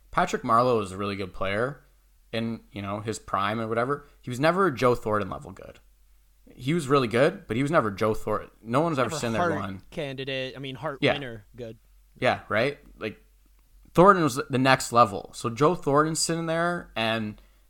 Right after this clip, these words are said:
Speaker 1: that guy's sacrificing. Also, as an aside, when Patrick Marleau refused to sit and, like, load manage himself because he wanted the streak, that just bothered me to no end. Uh,
Speaker 2: It
Speaker 1: like,
Speaker 2: drove
Speaker 1: are we
Speaker 2: me nuts, but then everyone was telling
Speaker 1: are
Speaker 2: me, "Oh, no, this is something that hockey players care about, so you need to take that into account." And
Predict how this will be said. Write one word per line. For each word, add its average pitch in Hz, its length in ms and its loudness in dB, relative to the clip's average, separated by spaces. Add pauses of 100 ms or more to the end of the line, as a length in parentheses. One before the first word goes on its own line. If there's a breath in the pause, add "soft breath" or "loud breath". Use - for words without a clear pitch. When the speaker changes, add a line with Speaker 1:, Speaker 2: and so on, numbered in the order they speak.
(100)
Speaker 1:
that 123 240 0
guy's 139 200 2
sacrificing. 143 680 -2
Also, 175 320 0
as 135 80 -2
an 151 60 -2
aside, 123 480 0 (240)
when 135 180 -2
Patrick 185 380 0
Marleau 123 340 4
refused 110 480 -6
to 104 80 -8
sit - 440 -6 (540)
and, 101 300 -6 (240)
like, 107 200 -4
load 104 280 0
manage 101 340 -6
himself 139 500 2
because 104 280 -10
he 98 80 -8
wanted 98 240 -6
the 98 60 -14
streak, 117 460 -8
that 101 100 -10
just - 360 -14
bothered 104 360 -4
me 98 120 -12
to - 180 -12
no 92 160 -10
end. 87 340 -16
Uh, - 100 -20
Speaker 2:
It - 340 -20
Speaker 1:
like, 202 80 -10
Speaker 2:
drove 247 180 0
Speaker 1:
are 247 40 0
we - 80 -4
Speaker 2:
me 175 120 -4
nuts, 170 300 -4
but 185 100 -12
then 180 80 -4
everyone 180 300 -2
was 175 120 -8
telling 160 200 -4
Speaker 1:
are 156 40 -6
Speaker 2:
me, 156 80 -6
"Oh, 180 120 -2
no, 175 120 -4
this 156 160 -10
is 160 60 -12
something 170 260 -6
that 160 100 -6
hockey 151 280 -6
players 151 340 -6
care 143 220 -6
about, 135 320 -8
so 131 100 -14
you 131 100 -10
need 135 180 -10
to 123 40 -20
take 131 220 -12
that 131 160 -10
into 127 180 -12
account." 123 440 -14
And 117 220 -16